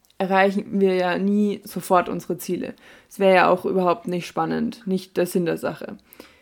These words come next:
Der Weg ist ja das Ziel. Und oftmals setzen wir uns Ziele, für die wir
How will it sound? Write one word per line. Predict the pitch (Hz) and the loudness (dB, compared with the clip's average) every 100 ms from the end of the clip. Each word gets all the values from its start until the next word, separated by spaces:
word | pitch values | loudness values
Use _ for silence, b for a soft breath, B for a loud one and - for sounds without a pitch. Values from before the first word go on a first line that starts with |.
| B _ _ | B _ _
Der | 180 | 4
Weg | 190 160 | 6 6
ist | 160 | 2
ja | 175 | 2
das | 165 196 - | 2 0 2
Ziel. | 226 165 160 B B B B B _ | 4 6 4 B B B B B _
Und | 196 190 190 185 185 185 - _ _ _ _ _ | 0 2 2 2 0 -6 -12 _ _ _ _ _
oftmals | 214 226 254 254 240 | 0 4 4 4 2
setzen | 208 202 208 | -2 0 -2
wir | 190 | -2
uns | 190 - | -4 -8
Ziele, | - 214 220 214 - - - | -6 0 4 4 0 -6 -20
für | - 196 | -4 -4
die | 190 208 202 | -2 -2 -2
wir | 190 196 190 | 0 2 0